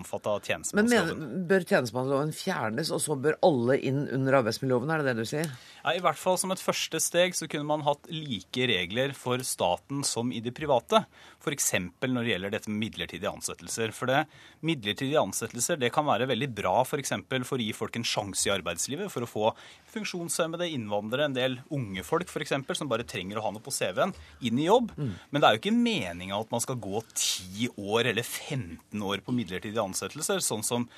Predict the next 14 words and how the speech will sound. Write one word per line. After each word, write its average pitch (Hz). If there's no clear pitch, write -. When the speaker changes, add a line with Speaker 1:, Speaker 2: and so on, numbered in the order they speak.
Speaker 1:
staten 107
har 113
gitt -
seg 110
selv 107
muligheten 92
til. 214
Eller, 117
jeg 98
mener 92
jo 90
egentlig 87
at -
det 104